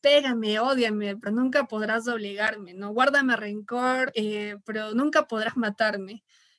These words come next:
Demándame, haz todo lo que todo el mundo hace, ¿no? Pégame, trátame, este, mal, ¿no? Pero no, no me preguntes si soy negro o soy blanco.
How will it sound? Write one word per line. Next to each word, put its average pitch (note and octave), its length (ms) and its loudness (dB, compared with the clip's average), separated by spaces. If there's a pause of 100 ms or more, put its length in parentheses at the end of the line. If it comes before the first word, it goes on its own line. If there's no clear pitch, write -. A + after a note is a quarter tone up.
Demándame, A3+ 960 2
haz A#3+ 180 0
todo C4+ 200 2
lo A3+ 240 -2
que G#3+ 80 -8
todo A#3 120 -2
el B3 80 0
mundo C4 320 0
hace, G#3+ 360 0
¿no? G#3+ 180 -6
Pégame, A3+ 640 0
trátame, B3+ 800 0 (200)
este, G#3+ 380 -6
mal, A#3 480 2
¿no? A3+ 320 -8
Pero G#3+ 380 -8 (140)
no, B3 380 -2
no D4+ 160 4
me E4 120 4
preguntes C4+ 460 0
si B3 80 -2
soy A3+ 160 -2
negro B3+ 360 0
o - 20 -2
soy G#3+ 280 -2
blanco. A3+ 500 -2